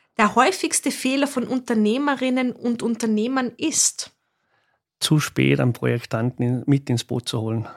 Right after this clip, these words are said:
Speaker 1: Mein wichtigster Rat lautet
Speaker 2: Keine Angst vor der Behörde.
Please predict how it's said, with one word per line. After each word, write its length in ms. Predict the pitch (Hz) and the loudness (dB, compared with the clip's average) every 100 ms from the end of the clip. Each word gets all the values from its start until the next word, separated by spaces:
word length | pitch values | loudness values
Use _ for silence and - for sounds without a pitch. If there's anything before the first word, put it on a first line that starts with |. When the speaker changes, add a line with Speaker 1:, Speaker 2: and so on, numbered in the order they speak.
| - _ _ _ _ _ - | -20 _ _ _ _ _ 0
Speaker 1:
Mein 320 | 202 208 208 | 2 4 4
wichtigster 880 | 330 - - 311 - - - 214 202 | 2 0 -2 -4 -2 -4 -4 -6 -2
Rat 560 | 160 - - - - - | -4 -4 -10 -14 -14 -12
lautet 840 | 175 165 95 - - _ - - - _ _ _ _ _ _ _ _ _ _ _ _ _ _ _ _ _ _ _ _ _ _ _ _ _ _ | -6 -4 -6 -14 -20 _ -14 -14 -16 _ _ _ _ _ _ _ _ _ _ _ _ _ _ _ _ _ _ _ _ _ _ _ _ _ _
Speaker 2:
Keine 420 | - - 135 131 | -8 0 2 2
Angst 300 | 113 123 - | 0 -4 -4
vor 120 | - 113 | -6 -6
der 80 | |
Behörde. 420 | 107 113 104 104 | -6 -8 -8 -10